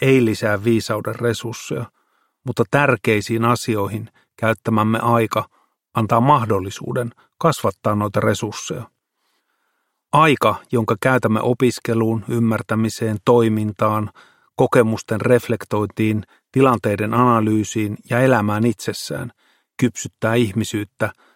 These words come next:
kohti kasvavaa viisautta. Koskaan aikaisemmin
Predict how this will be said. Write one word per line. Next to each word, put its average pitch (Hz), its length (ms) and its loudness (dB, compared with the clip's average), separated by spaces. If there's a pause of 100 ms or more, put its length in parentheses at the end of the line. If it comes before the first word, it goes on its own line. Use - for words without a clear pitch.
(240)
kohti 110 300 -2
kasvavaa 101 640 0
viisautta. - 600 -4 (1600)
Koskaan 123 540 4
aikaisemmin 104 960 0